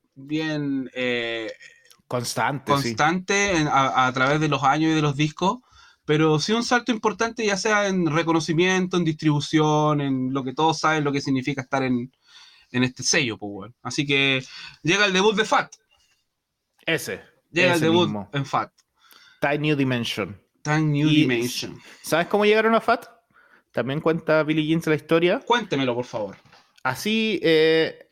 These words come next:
Speaker 2: ellos graban el disco primero y, y empiezan a decir, "Ah, el disco está bueno, nos gustaría llegar como una audiencia mejor, o, o mayor, por decirlo de alguna forma", y, eh, dijeron, "¿En qué sellos podríamos pegar?". Y, y llegaron a, a la idea de que podían pegar solo en Sub, Sub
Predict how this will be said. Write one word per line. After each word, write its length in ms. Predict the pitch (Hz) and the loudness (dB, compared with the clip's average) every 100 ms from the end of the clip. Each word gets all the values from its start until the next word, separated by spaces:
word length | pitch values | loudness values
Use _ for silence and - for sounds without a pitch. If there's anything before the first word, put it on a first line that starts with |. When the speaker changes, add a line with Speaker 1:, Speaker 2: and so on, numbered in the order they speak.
| _ - | _ -2
Speaker 2:
ellos 440 | 202 214 233 240 | 0 4 4 4
graban 280 | 156 196 208 | 0 2 0
el 120 | 143 | 0
disco 300 | 190 - 160 | -2 -2 -2
primero 460 | 135 127 147 226 - | -2 -2 -2 -2 -4
y, 460 | 147 151 156 151 - | -4 -2 -2 -4 -6
y 80 | 147 | -6
empiezan 280 | - 180 196 | -4 0 0
a 40 | |
decir, 240 | 170 196 | 0 0
"Ah, 160 | - 185 | 0 -2
el 100 | 180 | -2
disco 180 | 185 165 | -2 -2
está 160 | - | 0
bueno, 400 | 147 160 196 185 | 2 4 4 2
nos 100 | 170 | 2
gustaría 600 | 156 - 156 170 170 165 160 | 0 0 2 4 4 4 4
llegar 240 | 156 160 | 4 2
como 240 | 165 151 165 | 0 -2 0
una 220 | 160 151 | 0 2
audiencia 400 | 147 160 175 151 | 2 0 -2 -2
mejor, 460 | 127 180 202 247 - - - - _ | 0 0 0 -2 -10 -20 -20 -20 _
o, 80 | 143 | 0
o 340 | 151 139 147 - | 2 4 0 0
mayor, 480 | 127 127 123 170 185 | -2 0 4 2 2
por 100 | 160 | -4
decirlo 280 | 156 175 170 | -2 -2 0
de 20 | |
alguna 180 | 170 165 | 0 -2
forma", 380 | 190 202 226 240 - _ | -2 0 -2 -4 -14 _
y, 380 | 143 147 165 175 | 0 4 4 4
eh, 300 | 143 143 143 | 2 4 2
dijeron, 380 | 139 160 156 160 _ | 2 0 -2 -4 _
"¿En 100 | 143 | -6
qué 160 | - 208 | -2 -2
sellos 460 | - - 190 214 | -4 -4 0 2
podríamos 440 | - 160 185 185 170 | 2 2 4 2 0
pegar?". 420 | 127 131 190 - | 0 2 0 -2
Y, 300 | 139 147 135 | -4 -4 -4
y 280 | - 143 139 | -4 -2 0
llegaron 340 | 139 147 190 180 | 2 2 2 2
a, 240 | 165 147 | 2 4
a 60 | 151 | 2
la 80 | 143 | 2
idea 260 | 151 185 | 4 4
de 80 | 175 | 2
que 60 | 147 | 2
podían 220 | 165 185 | 0 0
pegar 260 | 151 156 | 0 0
solo 260 | 160 196 214 | 0 2 4
en 140 | 202 - | 2 -2
Sub, 300 | - 165 - | -2 -2 -4
Sub 300 | - 185 | -2 -2